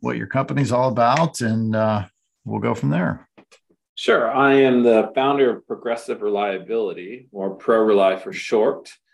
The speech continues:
Speaker 2: and our company focuses exclusively on hiring within maintenance and reliability.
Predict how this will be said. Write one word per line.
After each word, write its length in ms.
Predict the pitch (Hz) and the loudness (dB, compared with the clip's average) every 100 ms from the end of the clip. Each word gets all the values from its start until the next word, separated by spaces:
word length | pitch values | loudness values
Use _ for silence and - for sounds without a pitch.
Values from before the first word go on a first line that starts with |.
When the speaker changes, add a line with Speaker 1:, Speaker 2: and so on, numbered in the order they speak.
| _ _ - | _ _ -10
Speaker 2:
and 240 | 110 107 | -4 -2
our 160 | 104 - | -4 -4
company 400 | 123 113 110 104 | -6 -6 -6 -6
focuses 840 | 110 107 123 98 104 101 - - - | -4 -4 -4 -4 -6 -8 -12 -18 -14
exclusively 1120 | 104 - - 120 123 123 101 92 98 95 92 | -12 -12 -2 2 2 2 -2 2 2 4 0
on 400 | 92 92 92 92 | -2 -4 -4 -6
hiring 800 | - 104 98 95 92 92 92 85 | -6 -4 0 0 0 -4 -8 -4
within 400 | 92 - 95 92 | -4 -4 -8 -8
maintenance 460 | 95 90 95 - | -10 -12 -16 -14
and 120 | 95 | -12
reliability. 840 | 90 90 87 85 82 92 87 - | -10 -8 -10 -12 -6 -4 -4 -8